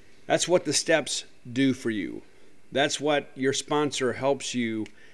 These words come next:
kinda get down to. And in some cases, some people need professional help. Some people need a treatment facility. I have read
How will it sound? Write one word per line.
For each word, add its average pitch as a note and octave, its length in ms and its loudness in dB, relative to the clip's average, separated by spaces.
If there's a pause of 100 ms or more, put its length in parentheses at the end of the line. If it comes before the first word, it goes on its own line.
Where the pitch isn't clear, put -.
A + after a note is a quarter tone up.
(100)
kinda D3 220 2
get A#2+ 180 2
down C3 300 2
to. A#2 180 -2
And D3 100 4
in F#3+ 80 8
some G#3+ 280 4
cases, F3+ 420 4
some E3 180 2
people D#3 280 2
need D3 200 2
professional C3 520 0
help. B2 340 -4 (640)
Some D#3 300 4
people D3+ 320 4
need C#3 540 4 (1160)
a B2+ 120 2
treatment C3+ 360 2
facility. G2+ 640 -2 (720)
I C#3 80 4
have D#3 220 4
read G3+ 420 6